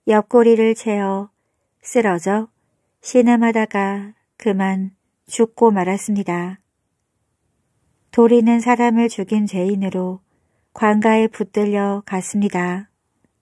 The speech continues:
사람을 죽인 자는 죽음을 당해야 한다는 것이 그때의 법이었어요. 도리는 장세를 죽인 죄로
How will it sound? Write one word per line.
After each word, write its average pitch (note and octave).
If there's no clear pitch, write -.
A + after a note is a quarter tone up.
사람을 A#3+
죽인 G#3+
자는 G3
죽음을 A#3
당해야 G#3
한다는 G#3
것이 F#3+
그때의 A3+
법이었어요. G3+
도리는 A#3
장세를 A3
죽인 G#3
죄로 F#3